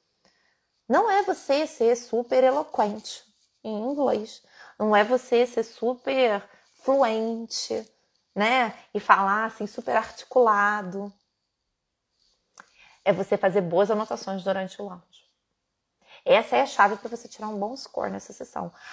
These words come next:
"Ah, Fernanda, mas a questão um", gente, a questão um são só quarenta e cinco segundos. Se você escolher um lado e apresentar duas razões,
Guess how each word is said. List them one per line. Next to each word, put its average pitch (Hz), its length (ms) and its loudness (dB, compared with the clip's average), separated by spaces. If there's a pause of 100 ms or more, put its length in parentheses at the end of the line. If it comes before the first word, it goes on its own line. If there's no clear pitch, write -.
"Ah, 330 100 2
Fernanda, 330 300 -4
mas 294 160 -2
a 294 40 -2
questão 294 380 -6
um", 214 80 -4
gente, 240 260 -2
a - 40 -10
questão 226 340 -6
um 233 380 -6
são 226 180 -12
só 240 140 0
quarenta 277 320 2
e - 20 -6
cinco 254 180 -10
segundos. 190 540 -8 (560)
Se - 300 -10
você 233 440 2 (320)
escolher 208 460 2
um 302 140 0
lado 202 280 4
e 190 40 4
apresentar 202 460 -2
duas 233 280 0
razões, 196 720 -2